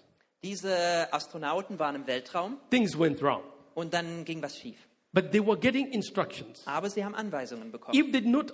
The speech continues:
Speaker 2: act on those instructions,
Speaker 1: Wenn sie da sich nicht dran gehalten hätten,
Speaker 2: then they would be destroyed.
Speaker 1: dann würden sie zerstört werden.
Speaker 2: If you watched the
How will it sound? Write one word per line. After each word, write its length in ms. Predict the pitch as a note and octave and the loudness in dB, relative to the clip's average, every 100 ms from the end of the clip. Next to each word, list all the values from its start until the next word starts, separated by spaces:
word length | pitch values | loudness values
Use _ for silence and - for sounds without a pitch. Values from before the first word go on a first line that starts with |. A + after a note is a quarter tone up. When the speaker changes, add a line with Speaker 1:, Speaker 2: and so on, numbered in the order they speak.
| - | -4
Speaker 2:
act 280 | A#3+ - - | -4 -4 -4
on 120 | F3+ | 0
those 220 | E3+ G#3 F#3+ | 4 2 2
instructions, 760 | E3 - - - - B2+ C#3+ - | -2 -2 -4 -6 -14 -14 -16 -2
Speaker 1:
Wenn 160 | F#3 | -2
sie 120 | G#3 G3 | -2 0
da 160 | E3 | 0
sich 160 | D#3+ D#3+ | 0 -8
nicht 200 | F3+ - | -12 -8
dran 140 | D#3 | -4
gehalten 400 | D3 C#3+ E3+ - | -2 0 0 -2
hätten, 240 | C#3 C3+ A#2 | -6 -6 6
Speaker 2:
then 400 | F#3 A#3+ B3 A#3+ | 6 6 4 2
they 100 | B3+ | -2
would 140 | B3+ | -2
be 80 | B3+ | -2
destroyed. 520 | C4 A#3+ - B3+ G#3 - - | -4 -6 -6 -6 -6 -14 -8
Speaker 1:
dann 380 | C#3 E3 G3+ G3 D#3+ | -4 -2 -2 -4 -2
würden 200 | F3+ F3+ | -2 -2
sie 120 | E3 | -8
zerstört 480 | C3+ - C#3+ B2 - | -10 -8 -6 -6 -6
werden. 200 | A2+ - | -2 0
Speaker 2:
If 100 | E3 | 4
you 140 | F3+ | 4
watched 420 | E3+ G3+ G3+ - D3 | 4 0 -2 -14 0
the 300 | E3 C#3+ | 2 2